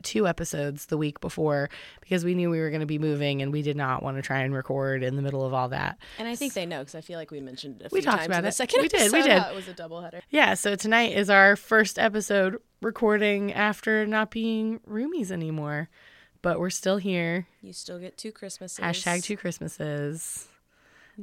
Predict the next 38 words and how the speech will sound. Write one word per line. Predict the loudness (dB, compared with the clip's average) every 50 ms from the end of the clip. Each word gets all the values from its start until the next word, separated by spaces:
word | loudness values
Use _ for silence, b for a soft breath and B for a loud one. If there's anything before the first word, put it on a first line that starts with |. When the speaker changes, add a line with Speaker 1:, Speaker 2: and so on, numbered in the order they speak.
| -10
Speaker 2:
Double | -8 -6 -6 -6 -8 -8
the | -10 -6
presents, | -4 -4 -4 -4 -4 -6 -8 -8 -10 -12 -8
double | -4 -4 -2 -2 -2 -4
the | -4
fun, | -2 0 0 2 2 0 0 -2 -4 -4
double | -4 -2 -4 -4 -4 -4
the | -4 -2
households. | -2 -2 -2 -4 -6 -8 -8 -8 -8 -8 -8 -4 -4 -4 -4 -6 -10 -14 B B B B
Speaker 1:
So, | -4 -2
yeah, | 0 2 4 4 4
we're | 4 2 0
just | -2 -4 -4 -2
living | -2 -2 -2 -2 -4
in | -4 -4
two | -2 -4 -4 -2
different | -2 -2 -2 -2 -4
neighborhoods | -4 -4 -2 -2 -2 -2 -4 -4 -8
here | -10 -10
in | -10 -10
Philadelphia. | -6 -4 -4 -2 -2 -2 -4 -2 -2 -4 -4
So | -2 -4 -2
we're | -2 -2 0
no | 0 0 0
longer | 0 0 -2 -2 -2 -2
in | -2 -2
the | -4 -4 -6
Germantown | -6 -8 -6 -4 -4 -2 -2 -2 -4 -6 -6 -6 -6 -6 -4 -6 -6
area. | -6 -6 -6 -6 -6 -4 -4 -4 -6 -6 -8
Do | -10 -12
you | -10
mind | -8 -6 -6
if | -6 -6 -6
Speaker 2:
We're | -8
Speaker 1:
I | -6
say | -6 -6 -8 -8
Speaker 2:
not. | -8 -8 -10 -12 -12 -10 -12 -12 -12 -16 -20 -20 -20 _ _ _ _ _ -12 -10
Um, | -8 -8 -8 -6 -8 -8 -8 -8 -10 -10 -10 -10 -12